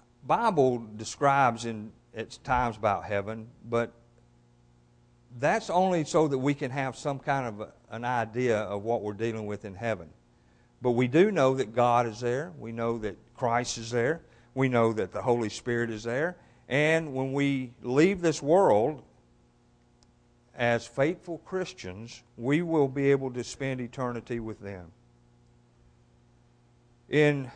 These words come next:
First Corinthians fifteen twenty-four, it talks about when the end comes,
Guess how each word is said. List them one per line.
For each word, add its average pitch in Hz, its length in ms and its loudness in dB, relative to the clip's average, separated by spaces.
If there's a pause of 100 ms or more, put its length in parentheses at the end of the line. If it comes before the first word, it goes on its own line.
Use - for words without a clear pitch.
(160)
First 190 280 -4
Corinthians 151 380 -6
fifteen 143 420 -6
twenty-four, 123 580 -4
it - 80 -10
talks 143 260 -2
about 127 420 0
when 117 120 -6
the 117 280 0
end 156 180 -2
comes, 160 520 -2